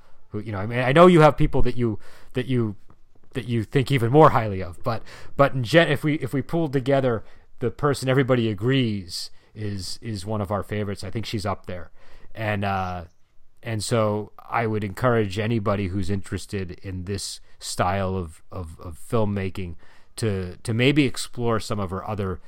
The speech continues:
films, because we, this month we had to limit ourselves to things that we didn't, uh, didn't do already. And so, like you were saying, you couldn't rank this one up there with Lady is the Boss or My Young Auntie,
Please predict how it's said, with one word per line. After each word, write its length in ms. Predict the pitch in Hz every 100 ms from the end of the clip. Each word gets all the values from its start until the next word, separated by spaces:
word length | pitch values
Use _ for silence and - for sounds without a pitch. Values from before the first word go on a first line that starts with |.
| -
films, 400 | - 170 139 92
because 300 | - 117 107
we, 120 | 92 127
this 280 | 127 147 -
month 240 | 165 131
we 140 | 131 113
had 160 | 127
to 60 | 117
limit 320 | 113 151 175
ourselves 500 | 147 - 135 123 113
to 100 | -
things 340 | 113 120 113 101
that 140 | -
we 120 | 117
didn't, 640 | 95 120 123 120 117 - - - - - -
uh, 560 | - - 101 95 87 82 - -
didn't 300 | 151 127 98
do 220 | 117 120
already. 480 | 101 87 80 67 -
And 160 | 107 101
so, 300 | 123 107 - -
like 200 | 143 143
you 100 | 151
were 80 | 131
saying, 480 | - 147 127 104 95 - -
you 120 | - 131
couldn't 300 | - 151 135
rank 300 | 131 131 -
this 180 | 117
one 160 | 117 120
up 160 | 120 -
there 140 | 113
with 100 | 98
Lady 260 | 107 107 104
is 120 | 95
the 80 | 92
Boss 360 | 117 110 -
or 60 | 104
My 160 | 101
Young 180 | 101 101
Auntie, 440 | 120 156 - 107